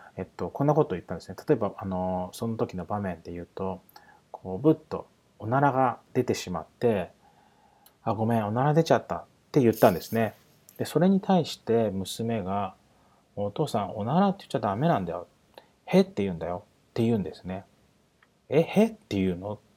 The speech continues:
へですよ。へ。」こう、普通おならですよね。「あ、おなら出ちゃった」とかっていうところを、「おならじゃなくてへだから、へって言って」って言うんですね。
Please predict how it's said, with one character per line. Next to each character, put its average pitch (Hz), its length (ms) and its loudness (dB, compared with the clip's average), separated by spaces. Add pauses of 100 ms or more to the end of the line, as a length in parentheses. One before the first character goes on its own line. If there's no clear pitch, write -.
(400)
へ 214 240 4
で 190 100 4
す - 160 -12
よ。 80 160 -10 (200)
へ。」 - 280 -4 (640)
こ 87 560 -6
う、 - 40 -20 (340)
普 - 100 -20
通 - 160 -6
お 117 100 2
な 139 140 4
ら 147 140 6
で 139 100 4
す - 120 -16
よ 78 100 -16
ね。 101 240 -10 (200)
「あ、 107 60 -6
お 104 60 -2
な 127 100 -2
ら 131 100 0
出 135 120 2
ち - 80 -6
ゃ 95 60 -4
っ - 60 -14
た」 76 240 -10
と - 80 -12
か 92 140 -8
っ - 40 -10
て - 200 -12
い 92 100 -6
う 95 60 -8
と 98 140 -12
こ 95 160 -6
ろ 95 100 -8
を、 123 200 -6 (300)
「お 101 140 -4
な 156 180 0
ら 190 140 4
じ 180 60 2
ゃ 170 40 2
な 170 140 0
く - 100 -18
て 175 80 -8
へ 180 200 0
だ 185 120 4
か - 140 -10
ら、 - 120 -14 (240)
へ 196 120 0
っ 202 60 0
て 101 140 -4
言 82 100 -6
っ - 20 -14
て」 95 220 -6
っ - 20 -4 (260)
て 90 80 -6
言 101 100 -2
う - 20 -2
ん 87 40 -6
で 80 160 -14
す - 60 -20
ね。 90 160 -14